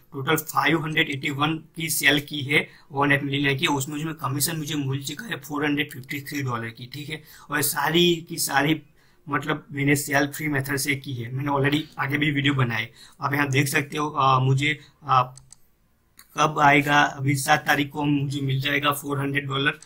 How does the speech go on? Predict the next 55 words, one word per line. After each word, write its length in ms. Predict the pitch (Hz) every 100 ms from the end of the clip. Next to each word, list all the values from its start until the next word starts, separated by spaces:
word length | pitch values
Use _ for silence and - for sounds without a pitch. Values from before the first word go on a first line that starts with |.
| - 143
मेरे 140 | 143
account 400 | 139 131 139 139
पे, 160 | 156 165
ठीक 180 | 165 165
है। 180 | 175 - _ _ _
और 420 | 135 131 135 143 -
ये 100 | 156
सब 200 | 156 147
आप 100 | 139
सब 300 | 151 139 - - -
detail 240 | 131 135
में 100 | 139
देख 100 | 131
सकते 280 | 147 135 147
हो, 100 | 147
यहाँ 180 | 139 139
पे 200 | - 135
out 200 | 143 135
chart 220 | - 131
पे 100 | 143
आपको 220 | 135 120
दिख 160 | 135 135
जाएगा 260 | 143 139
कब 180 | 135 151
आपका 240 | 135 131 143
payment 400 | 135 131 139 143
आने 240 | - 131 139
वाला 200 | 135 143
है। 60 |
वो 100 | 147
payment 360 | 147 143 160 156
का 80 | 151
भी 80 |
मैं 80 | 156
आपको 160 | 143 156
दिखा 260 | 120 -
था 100 | 147
कैसे 320 | 139 139 131 139
set 260 | 131 117
करना 220 | - 123
है। 120 | 123 - - -
तो 80 | 156
ये 180 | 147 170
हो 180 | 156 156
गया 180 | 151 160
simple, 460 | 151 143 139 160
इसकी 180 | 147 151
बात 300 | 135 143 147
हो 100 | 147
गई 180 | 143 147
overview 520 | 139 135 143 135 151
dashboard 460 | 143 131 131 139 135
के 80 |
बारे 240 | 131 117 117
में। 120 | 117